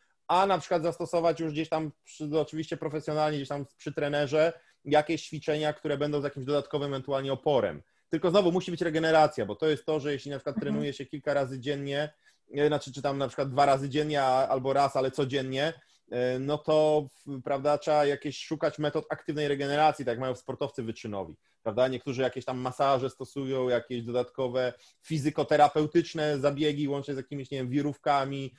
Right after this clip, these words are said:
Speaker 1: e, w-, wcieraniem jakichś substancji, więc tutaj i dieta, i odpoczynek, ale no jeśli jest, jest tyle, no to tutaj trzeba jeszcze też skupić się na jakichś tam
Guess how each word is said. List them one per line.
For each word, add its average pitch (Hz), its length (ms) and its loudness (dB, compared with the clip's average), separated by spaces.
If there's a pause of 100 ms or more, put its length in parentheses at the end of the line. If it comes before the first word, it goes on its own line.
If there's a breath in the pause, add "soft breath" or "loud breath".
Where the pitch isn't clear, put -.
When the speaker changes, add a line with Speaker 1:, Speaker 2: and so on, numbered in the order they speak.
(160 soft breath)
Speaker 1:
e, 127 240 0
w-, - 220 -18 (320)
wcieraniem 143 560 2
jakichś 135 260 -6
substancji, 139 600 -6
więc 135 200 -8
tutaj 143 380 -2 (220 soft breath)
i 175 120 -2
dieta, 175 720 4
i 160 160 0
odpoczynek, 160 840 -2
ale 151 220 0
no 151 160 -2
jeśli 156 240 -4
jest, 151 220 -4
jest 151 260 -6
tyle, 156 200 0
no 147 100 -2
to 143 120 -6
tutaj 143 260 -4
trzeba 139 200 0
jeszcze 135 200 -4
też 135 140 -10
skupić - 380 -14
się 135 100 -14
na 127 100 -6
jakichś 127 220 -10
tam 131 200 -8